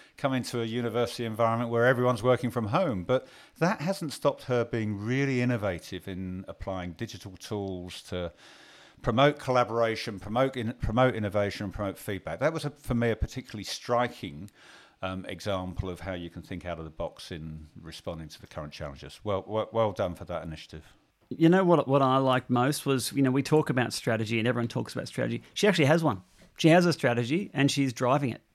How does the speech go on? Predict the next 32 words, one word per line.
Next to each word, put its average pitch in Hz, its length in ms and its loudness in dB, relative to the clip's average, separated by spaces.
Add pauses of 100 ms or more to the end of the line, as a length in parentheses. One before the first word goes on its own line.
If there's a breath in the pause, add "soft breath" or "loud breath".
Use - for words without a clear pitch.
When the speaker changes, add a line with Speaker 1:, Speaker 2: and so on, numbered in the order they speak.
(320 soft breath)
Speaker 2:
You - 60 -6
know, 131 80 4
it's 127 140 -2
no 151 120 6
longer, 135 220 4
"Oh, 120 160 4
we 131 80 2
must 135 240 4
do, 131 240 0
I 123 80 -2
must 139 220 0
have 131 100 0
a - 20 -6
strategy." 120 480 -2
Like, 123 140 0 (180 loud breath)
she's 233 200 0
got 208 100 4
a 156 40 0
plan. 160 600 0
She 160 100 -2
talks 180 280 2
about 170 160 2
her 156 60 2
plan 147 360 2
in 131 140 4
great 143 280 4
detail. 127 520 2
She's 113 180 -6
very 139 180 0
comfortable 127 500 -2
with 107 200 -4
it. - 220 -8